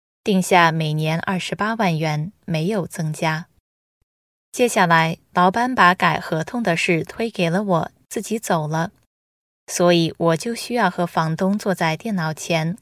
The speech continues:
改写合同并打印出来。房东到我这儿的时候情绪不好，一直说老板态度不好，说自己不差钱，要是他以前的脾气，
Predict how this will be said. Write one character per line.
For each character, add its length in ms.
改 200
写 280
合 260
同 300
并 220
打 220
印 200
出 180
来。 300
房 220
东 180
到 160
我 180
这 120
儿 60
的 120
时 180
候 440
情 260
绪 160
不 220
好， 340
一 120
直 200
说 480
老 180
板 260
态 220
度 140
不 160
好， 340
说 320
自 160
己 160
不 160
差 240
钱， 440
要 140
是 160
他 220
以 200
前 240
的 120
脾 240
气， 320